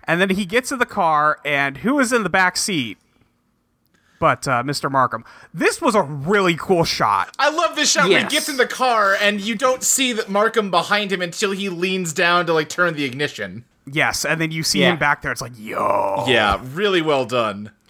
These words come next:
Speaker 1: 'Cause at this point, I
Speaker 3: I
Speaker 1: was, like, kind of unsure who was gonna die.
Speaker 2: Yeah, I, I thought
Speaker 3: Yeah.
Speaker 2: one of them's gonna kill the other, but I am, I,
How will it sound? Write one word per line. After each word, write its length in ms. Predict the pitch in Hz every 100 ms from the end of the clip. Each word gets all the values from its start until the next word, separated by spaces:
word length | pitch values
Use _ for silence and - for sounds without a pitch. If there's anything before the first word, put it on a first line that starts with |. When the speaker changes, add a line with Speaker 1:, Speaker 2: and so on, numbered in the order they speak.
| -
Speaker 1:
'Cause 160 | 285 339
at 80 |
this 140 | 339 415
point, 200 | 392 240
I 140 | 247
Speaker 3:
I 20 |
Speaker 1:
was, 140 | 294 294
like, 120 | 285
kind 260 | - 269 262
of 80 | 240
unsure 340 | 208 - 190
who 100 | 170
was 160 | 170 156
gonna 200 | 156 123
die. 300 | 117 101 -
Speaker 2:
Yeah, 180 | - 311
I, 140 | 330 320 -
I 60 |
thought 200 | 262 311
Speaker 3:
Yeah. 200 | 185 190
Speaker 2:
one 80 | 302
of 100 | 403
them's 200 | 381 277
gonna 160 | 269 254
kill 220 | 247 233
the 140 | 196
other, 180 | 226 185
but 100 | 147
I 120 | 165 233
am, 120 | 285
I, 200 | 277